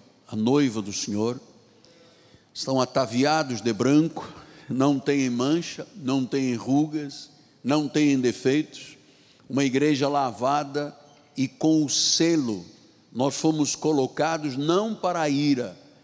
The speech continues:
mas para a salvação. Meus amados irmãos, filhinhos na fé, conforme eu tenho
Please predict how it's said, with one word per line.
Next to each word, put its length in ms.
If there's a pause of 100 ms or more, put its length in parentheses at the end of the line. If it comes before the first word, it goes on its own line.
(120)
mas 220
para 560
a 80
salvação. 680 (1200)
Meus 200
amados 400
irmãos, 500 (1040)
filhinhos 480
na 120
fé, 260 (2750)
conforme 800 (120)
eu 120
tenho 600